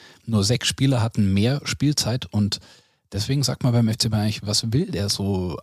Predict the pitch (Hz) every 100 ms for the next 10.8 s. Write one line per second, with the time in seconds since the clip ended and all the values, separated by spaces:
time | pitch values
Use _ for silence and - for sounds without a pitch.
0 | - 60 65 92 92 92 87 - 101 -
1 | 92 - 95 92 92 104 104 - 113 139
2 | 143 123 151 - - - 104 104 104 104
3 | 101 98 - - _ - 117 - 101 107
4 | 123 - 104 95 113 117 104 104 117 131
5 | 135 - 127 139 135 - - - - 107
6 | 104 98 127 - 101 110 110 107 - 117
7 | - 107 101 - 117 107 95 - 90 104
8 | 92 92 101 - 87 101 95 - 120 -
9 | - 143 147 - _ - 127 - 143 131
10 | 113 104 104 104 110 110 117 127